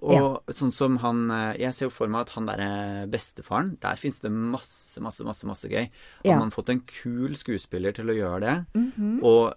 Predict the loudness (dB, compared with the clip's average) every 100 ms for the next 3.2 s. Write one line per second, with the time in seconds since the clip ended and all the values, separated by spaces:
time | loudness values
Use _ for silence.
0 | -4 0 0 0 -2 -2 2 2 -2 -10
1 | -4 -4 2 2 2 -2 -10 -20 _ -8
2 | -4 -4 -2 0 0 0 -4 -4 0 0
3 | 0